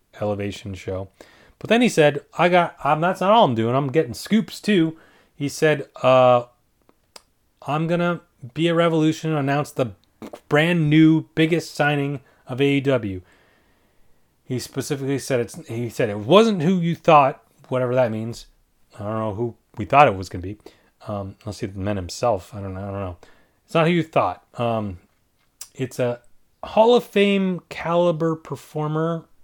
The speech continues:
or worthy performer. Hall of Fame worthy performer. Which got a lot of people thinking, does that mean this person isn't in the Hall of Fame yet? Or they are a Hall of Famer? Or it, the wording was a bit confusing to throw you off, I suppose. Um,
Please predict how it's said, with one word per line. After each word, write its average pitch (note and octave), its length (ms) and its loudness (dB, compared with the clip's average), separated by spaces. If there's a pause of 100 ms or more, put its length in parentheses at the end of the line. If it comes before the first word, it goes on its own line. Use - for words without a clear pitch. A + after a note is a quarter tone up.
(140)
or A#2+ 100 0
worthy D#3+ 480 0
performer. A#2+ 500 -6
Hall C#3+ 120 4
of E3+ 100 -2
Fame D#3 360 -6
worthy C3+ 460 -2
performer. A#2 560 -10 (840)
Which - 160 -12
got A#3 160 10
a - 20 10
lot A3 100 10
of F3 60 2
people F3+ 180 -4
thinking, D#3 240 -2
does G#2 80 -6
that C#3+ 140 0
mean D3 240 -2
this C3+ 160 -2
person C3 380 -2
isn't A#2+ 260 -4
in A#2 120 -4
the G#2+ 80 -4
Hall G#2+ 240 -4
of G2 60 -8
Fame A#3 340 0
yet? B3 300 2
Or C3 240 2
they A#2 200 -2
are E3+ 300 4
a G3 60 8
Hall F#3+ 200 6
of F#3 120 -4
Famer? F#3+ 560 0
Or A#2 280 -2 (360)
it, D#3+ 420 -8 (100)
the D#3+ 100 0
wording G#3 400 6
was E3 120 0
a D3+ 40 -2
bit E3 180 -2
confusing A#2 560 -6 (440)
to - 80 -12
throw C3+ 180 -2
you A#2 180 0
off, F#2 240 -6
I G2 80 -6
suppose. F#2+ 580 -8 (800)
Um, G#2+ 360 -4